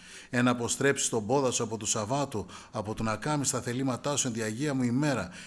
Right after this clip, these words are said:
και ονομάζεις το Σάββατο τρυφήν, Αγία ημέρα του Κυρίου, έντιμον, και τιμάς αυτό, μη ακολουθούν τις οδούς σου,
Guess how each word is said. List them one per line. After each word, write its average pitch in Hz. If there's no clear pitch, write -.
και -
ονομάζεις 120
το 110
Σάββατο 127
τρυφήν, 170
Αγία 123
ημέρα 117
του 107
Κυρίου, 120
έντιμον, 170
και 127
τιμάς 131
αυτό, 170
μη 143
ακολουθούν 131
τις 110
οδούς 107
σου, 220